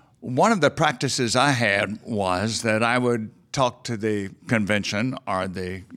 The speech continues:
conference, um, director. And several weeks ahead of the conference, I would have them give me the names of four key people that I could have a conversation with,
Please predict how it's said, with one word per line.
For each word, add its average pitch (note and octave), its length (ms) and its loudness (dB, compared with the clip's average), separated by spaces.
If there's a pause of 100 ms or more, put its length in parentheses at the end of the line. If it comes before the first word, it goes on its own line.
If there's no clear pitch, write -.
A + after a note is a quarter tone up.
(120)
conference, G#2+ 760 -4
um, F#2 400 -8 (640)
director. G#2 640 -2 (800)
And C#3 220 4
several E3 420 6
weeks F3 320 4
ahead C3+ 340 4
of A#2+ 120 -4
the A#2+ 60 -2
conference, A2 640 0
I A#2 80 2
would A2 180 0
have A2+ 320 2
them G#2+ 240 0
give A2 280 2
me A2 380 0 (360)
the A2 180 0
names B2 480 4
of G#2 220 0
four D3 520 0
key C#3 320 -4
people - 600 -8 (200)
that G#2+ 200 -2
I G#2 160 0
could G#2+ 260 -4
have G2 200 -4
a G#2+ 40 -6
conversation A2+ 760 0
with, F#2 340 -6